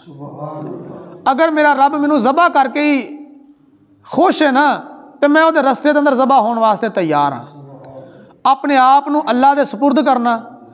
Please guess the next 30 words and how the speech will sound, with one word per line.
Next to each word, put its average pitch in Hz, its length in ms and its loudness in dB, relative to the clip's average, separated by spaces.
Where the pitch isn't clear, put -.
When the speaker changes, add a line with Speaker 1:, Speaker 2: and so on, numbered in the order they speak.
Speaker 2:
ਆਪਣੇ 262 380 0
ਆਪ 254 380 2
ਨੂੰ 285 180 0
ਮਾਲਕ 240 420 0
ਦੀ 254 120 0
ਮਰਜ਼ੀ 214 360 -2
ਦੇ 247 100 0
ਮੁਤਾਬਕ 240 580 0
ਢਾਲ 233 260 2
ਦੇਣਾ, 247 400 0
ਇਹ 320 160 2
ਵੀ 349 120 0
ਕਮਾਲ 339 640 2
ਈਮਾਨ 285 420 0
ਦੀ 254 100 0
ਨਿਸ਼ਾਨੀ 160 520 -4
ਹੈ। 117 60 -20
ਅੱਲਾ 247 200 2
ਦੀ 277 100 -2
ਜ਼ਾਤ 240 340 0
ਨੇ 269 60 -4
ਮੁਸ਼ਕਲ 240 380 0
ਪਾਈ 262 340 0
ਹੈ, 196 80 -6
ਤੇ 269 120 -6
ਉਸ 277 220 0
ਮੁਸ਼ਕਲ 302 460 0
ਦੇ 269 80 0
ਅੰਦਰ 254 340 2
ਬੰਦਾ 226 500 0